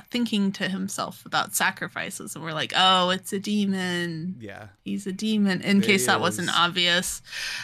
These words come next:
Speaker 1: Honestly, once again, Miura depicting, uh, disability as, you know, an evil thing, but we'll get there.
Speaker 2: Yeah, yeah.
Speaker 1: Um, we'll get there. <laughs> I have a point of saying that
Speaker 2: <laughs>
Speaker 1: 'cause he likes to do this a lot, I've noticed, and I don't like it, and I wanna talk about it. Um,
Speaker 2: Big trope,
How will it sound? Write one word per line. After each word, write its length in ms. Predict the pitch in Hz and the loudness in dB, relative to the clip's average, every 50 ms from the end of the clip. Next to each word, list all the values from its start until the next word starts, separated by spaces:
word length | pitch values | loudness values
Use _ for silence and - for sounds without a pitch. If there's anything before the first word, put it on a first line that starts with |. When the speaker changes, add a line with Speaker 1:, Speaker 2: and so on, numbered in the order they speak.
| - - | -8 -2
Speaker 1:
Honestly, 540 | - - 240 254 269 277 262 - 277 269 254 | 2 4 4 4 4 2 0 2 2 2 4
once 300 | 233 220 208 214 208 - 220 | 4 4 4 2 2 0 0
again, 280 | 202 196 190 196 196 | 2 2 4 4 4
Miura 460 | 190 185 180 180 185 185 185 185 185 185 190 - | 4 4 4 6 6 8 8 6 6 4 2 -4
depicting, 720 | - 190 - 190 175 175 - 185 180 180 170 175 180 180 - _ _ _ _ _ _ _ _ _ _ _ - | -8 -6 -4 -4 -6 -6 -6 -6 -4 -4 -2 -2 -4 -4 -6 _ _ _ _ _ _ _ _ _ _ _ -4
uh, 260 | 180 170 165 175 180 - _ | -2 0 0 0 -2 -4 _
disability 680 | - 208 - - 190 196 175 180 180 170 170 170 175 | -12 -10 -10 -8 -4 -2 -2 0 0 2 2 2 2
as, 480 | 175 175 175 175 196 - - - - - - _ _ _ _ _ _ _ _ _ | 2 2 2 0 -2 -2 -4 -6 -6 -8 -10 _ _ _ _ _ _ _ _ _
you 180 | - 208 190 180 | -4 -4 -2 -2
know, 140 | 170 170 175 180 | -2 -2 -2 -4
an 100 | 185 - | -4 -4
evil 300 | - - 180 170 170 170 | -4 -4 -4 -4 -4 -6
thing, 300 | 175 - 170 160 170 180 185 180 | -4 0 0 0 0 0 -2 -2
but 120 | 170 175 | -2 0
we'll 100 | 180 180 | 0 0
get 220 | - 139 127 113 | 0 -2 0 0
there. 200 | 110 151 165 143 107 - - - - - | 0 0 0 0 -4 -6 -6 -8 -8 -6
Speaker 2:
Yeah, 60 | - - | -2 2
yeah. 300 | 180 185 185 180 180 180 | 4 6 6 6 6 6
Speaker 1:
Um, 220 | 180 190 185 - _ _ - - - - - - | 4 2 0 -2 _ _ -20 -20 -20 -14 -6 -2
we'll 140 | 240 220 | 0 2
get 180 | 208 190 165 - | 2 2 0 0
there. 160 | - - 185 208 | 0 0 0 2
<laughs> 40 | 285 285 247 226 226 226 - _ _ _ - | 0 0 0 -2 -4 -6 -8 _ _ _ -2
I 80 | - 208 | 0 2
have 220 | 226 247 262 262 262 | 4 4 4 2 0
a 60 | 226 | -4
point 280 | - - 214 190 180 | -2 0 0 2 2
of 100 | 160 165 | 0 -2
saying 320 | - - - - - 196 202 - | -4 -4 -2 -2 -2 -2 -2 0
that 800 | - 196 175 - 170 - 202 - - 202 - - 202 - - 220 | 2 2 2 2 0 -2 -4 -2 -2 -2 -2 -4 -4 -6 -6 -10
Speaker 2:
<laughs> 60 | - | -8
Speaker 1:
'cause 180 | - 220 202 - | -4 -2 0 4
he 100 | 285 277 | 4 6
likes 320 | 311 359 415 349 - - - | 6 4 4 2 0 0 0
to 100 | 359 247 | 2 2
do 200 | 220 254 262 262 | 4 4 4 6
this 220 | 262 254 - - | 4 4 2 2
a 40 | 226 | 0
lot, 400 | 180 156 175 180 180 190 196 - - | 2 4 4 4 6 4 4 2 2
I've 180 | 196 202 202 | 0 2 2
noticed, 460 | 214 202 196 202 196 196 196 196 - | 4 4 4 4 4 4 2 0 -2
and 80 | 196 180 | -4 -4
I 80 | 170 170 | -2 -2
don't 260 | - 180 180 175 - | -2 -2 -2 0 0
like 280 | 110 160 165 160 - | 2 2 2 0 0
it, 120 | - 170 147 | 0 0 0
and 100 | - - | 0 -2
I 80 | 151 | -2
wanna 220 | 156 151 151 147 - | -4 -4 -6 -6 -6
talk 280 | - - - - - | -4 -4 -4 -4 -4
about 260 | - - 104 104 101 - | -6 -8 -6 -6 -4 -4
it. 180 | 120 107 - - | -4 -4 -4 0
Um, 360 | - 196 190 180 175 165 165 - | 2 2 4 4 4 2 2 0
Speaker 2:
Big 120 | 202 202 | -2 -4
trope, 240 | - - 104 95 92 | -6 -10 -12 -12 -12